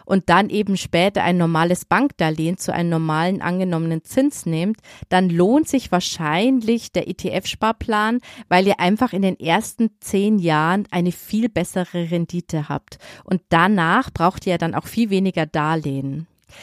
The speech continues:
In Summe macht dann ein höherer Zins gar nicht mehr so viel aus. Aber natürlich ist jetzt Aktien und E T F nicht jedermanns Sache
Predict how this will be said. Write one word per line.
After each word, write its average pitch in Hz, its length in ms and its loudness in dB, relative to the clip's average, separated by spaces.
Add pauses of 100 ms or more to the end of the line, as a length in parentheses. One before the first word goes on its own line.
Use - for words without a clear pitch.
(220)
In 190 160 2
Summe 320 540 0
macht 240 360 2
dann 196 120 0
ein 160 240 -2
höherer 196 360 2
Zins - 340 -2
gar 160 160 0
nicht 190 140 -4
mehr 175 100 0
so - 100 -10
viel 170 240 -8
aus. - 460 -12 (580)
Aber 214 200 4
natürlich 294 840 2
ist 220 200 -2
jetzt 185 240 -2
Aktien 208 540 0
und - 100 -6
E 202 100 -2
T 196 160 -4
F 208 240 -2
nicht 196 160 -2
jedermanns 190 500 0
Sache 240 440 0